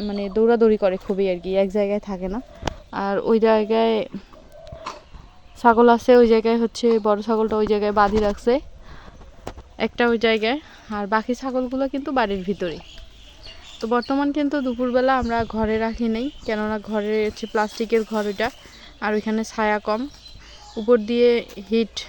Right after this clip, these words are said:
বেশি আর কি, রোদের তাপটা খুবই বেশি, এই জন্য আর কি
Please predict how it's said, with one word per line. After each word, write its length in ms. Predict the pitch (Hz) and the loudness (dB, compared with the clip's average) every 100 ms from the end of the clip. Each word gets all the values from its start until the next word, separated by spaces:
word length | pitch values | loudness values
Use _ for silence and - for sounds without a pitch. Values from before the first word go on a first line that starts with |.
| - 220 | -8 -4
বেশি 220 | 214 220 | -2 0
আর 100 | 202 196 | -2 -2
কি, 80 | 202 | -4
রোদের 360 | 208 202 202 185 - - - - | -2 0 -2 -4 -14 -20 -20 -6
তাপটা 300 | 220 202 - 214 | -2 -2 -2 -6
খুবই 260 | 220 202 202 196 | -2 -2 0 -2
বেশি, 200 | 196 254 - - - - - - | -2 -6 -8 -18 -20 -20 -20 -8
এই 140 | - 208 | -2 0
জন্য 240 | 220 214 208 | 0 0 0
আর 60 | 202 | -2
কি 140 | 196 | -4